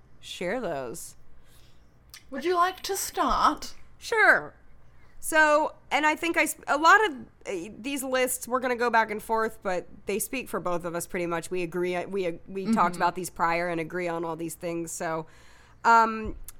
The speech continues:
Speaker 1: I think the knowledge that we have about health and disability is
Speaker 2: Mm-hmm.
Speaker 1: something that if we were not born with Hermansky-Pudlak syndrome, that we would not have. So,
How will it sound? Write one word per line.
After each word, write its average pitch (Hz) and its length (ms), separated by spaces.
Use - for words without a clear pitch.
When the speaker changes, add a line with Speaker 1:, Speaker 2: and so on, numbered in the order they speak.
Speaker 1:
I 294 220
think 254 460
the 214 160
knowledge 277 680
that 208 160
we 240 220
have 214 840
about 196 680
health 254 640
and 302 280
disability 170 880
is 226 160
Speaker 2:
Mm-hmm. 214 80
Speaker 1:
something 240 600
that 185 500
if 220 300
we 240 220
were 240 160
not 254 420
born 165 560
with 170 320
Hermansky-Pudlak 170 760
syndrome, 170 460
that 156 160
we 233 120
would 240 220
not 214 360
have. 185 520
So, 185 640